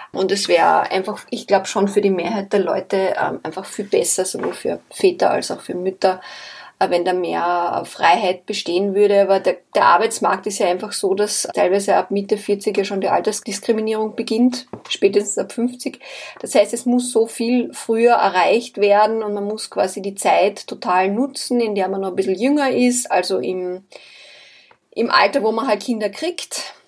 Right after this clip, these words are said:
Und das, das ist alles sehr ungünstig, dass sich das chronologisch dann auch so zuspitzt. Das ist, man hat dann diese Rush-Hour des Lebens, wo alles gleichzeitig sein soll. Manche mögen das gut schaffen. Ich glaub, für die Mehrheit ist es nicht so leicht.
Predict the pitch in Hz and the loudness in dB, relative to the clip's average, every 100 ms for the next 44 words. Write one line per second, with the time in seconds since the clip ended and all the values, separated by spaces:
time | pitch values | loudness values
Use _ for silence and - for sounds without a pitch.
0 | _ 214 226 233 233 214 226 - - - | _ 0 4 4 4 0 -4 -4 -4 -4
1 | 240 247 220 190 220 - 208 202 220 202 | -2 0 4 4 2 2 2 2 -4 -4
2 | 196 - 190 - 180 202 196 190 190 - | -6 -4 -6 -4 -4 -4 -4 -4 -4 -2
3 | 185 202 185 196 226 - 196 175 185 - | 2 4 4 2 0 -2 -4 -2 -4 -4
4 | - 185 185 185 - - - 269 - - | 2 4 4 4 2 2 4 4 2 -4
5 | 170 - - 190 196 196 185 190 - - | -4 -4 -4 -2 -2 -2 -2 -2 0 0
6 | 190 190 196 180 170 - - 196 196 196 | 0 2 0 2 2 2 2 4 4 2
7 | 196 214 214 226 - 196 - 196 - - | -2 0 0 0 0 0 2 0 -2 -2
8 | - - - - - 180 190 - 185 190 | -2 -6 -6 -6 -6 -4 -4 -4 -2 -2
9 | 196 - - - - - 240 285 294 247 | -6 -14 -20 -18 -18 -2 0 2 4 6
10 | 226 220 240 - 233 - 214 226 208 208 | 6 4 2 2 0 2 0 0 0 -2
11 | - 196 - 190 - - 196 185 190 190 | -2 -2 -2 -2 -2 0 2 0 0 -4
12 | - 190 185 185 - 175 - - 175 170 | -2 -2 0 0 -4 -8 -8 -6 -4 -4
13 | 175 - | -6 -10